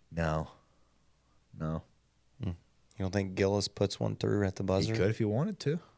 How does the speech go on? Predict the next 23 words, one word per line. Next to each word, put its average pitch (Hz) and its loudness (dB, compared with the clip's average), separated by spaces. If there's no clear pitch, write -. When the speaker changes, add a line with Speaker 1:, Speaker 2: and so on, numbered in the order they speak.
Speaker 2:
Interesting. 117 -2
Speaker 1:
Dude. 85 -2
Speaker 2:
All 127 10
right. 127 8
We'll 120 6
see 147 4
what 139 8
happens. 127 0
Hopefully 131 8
it's - 4
good 120 6
weather. 101 8
Speaker 1:
No, 113 0
it's, - -2
but 107 4
it 101 6
was 101 4
supposed 160 2
to 180 4
rain 117 4
as 104 2
of 87 2
a 87 0